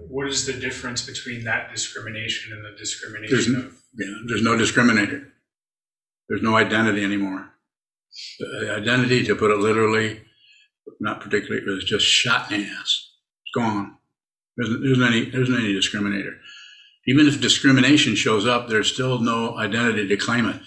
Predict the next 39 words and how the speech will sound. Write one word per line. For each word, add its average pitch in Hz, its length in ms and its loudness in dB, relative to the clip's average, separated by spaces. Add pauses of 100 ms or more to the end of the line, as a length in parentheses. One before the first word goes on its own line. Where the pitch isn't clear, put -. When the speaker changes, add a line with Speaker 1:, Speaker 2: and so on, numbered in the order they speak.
(380)
Speaker 2:
Who's 147 160 6
doing 135 220 6
the 117 100 2
discriminating 101 640 0
around 98 300 -4
here? 90 180 -6
I - 800 -20
don't 117 140 -6
know. 110 60 -6
We 101 140 -6
can't 110 160 -4
seem 110 200 -2
to 98 80 -2
locate 98 420 -2
anybody. 95 480 -12 (1200)
But 110 240 0
in 117 360 6
this 117 320 4
area 135 280 6
that 101 160 2
we're 120 160 4
in, 113 220 4
the 101 60 -4
human 120 300 4
realm, 104 400 -6
or 101 60 -10
the 101 280 -4
six - 260 0
realms, 101 360 -4
however 98 200 -2
you 98 60 0
want 101 160 0
to - 60 2
say 113 140 -2
it, 104 80 0
or 101 100 4
the 101 100 6
three 113 200 0
realms, 95 420 -4